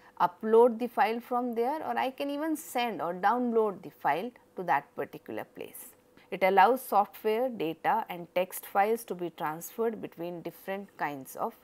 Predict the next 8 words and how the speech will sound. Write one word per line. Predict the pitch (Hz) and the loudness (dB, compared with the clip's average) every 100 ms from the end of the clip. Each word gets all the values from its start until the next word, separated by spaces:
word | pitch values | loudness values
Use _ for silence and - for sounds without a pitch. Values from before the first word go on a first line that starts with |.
| _ _ | _ _
computers. | - 160 147 139 - 117 - - - - _ _ | -16 -14 -10 -10 -8 -10 -10 -16 -20 -20 _ _
An | - 226 | -4 -2
F | 320 330 | -2 -2
T | - 294 | -4 -2
P | 262 269 | -2 0
is | 254 196 | -2 4
basically | 208 220 254 - 262 269 | 4 4 0 2 2 4
used | 240 226 262 247 - | 2 2 2 0 -4